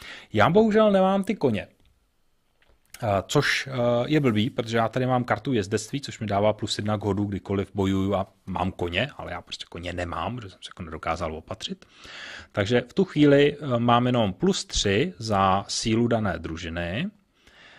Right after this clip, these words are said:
a potom bych měl mít plus jedna, pokud mám žeton Mahimiami,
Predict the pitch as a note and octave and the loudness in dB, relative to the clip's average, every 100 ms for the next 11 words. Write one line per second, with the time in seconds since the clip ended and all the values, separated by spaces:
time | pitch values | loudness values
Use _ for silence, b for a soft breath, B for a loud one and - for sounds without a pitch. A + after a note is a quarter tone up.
0 | B B - G#2+ G2+ G2 - C#3 - F#3 | B B 2 6 8 6 2 -4 2 2
1 | F#3 D#3+ - C3+ D3 D3+ D3 C#3+ _ E3+ | 4 0 0 0 0 0 -2 -4 _ -2
2 | F#3+ - A2 A#2 A#2 A#2 G#2 A2+ G#2 G2+ | 0 0 0 2 0 0 -4 -6 -4 -2
3 | G#2 G2+ F#2 G2 G2 F2 E2+ - G2 F2+ | -2 -2 -4 -2 -2 -4 -8 -8 -6 -4
4 | F2 E2+ E2 | -4 -6 -10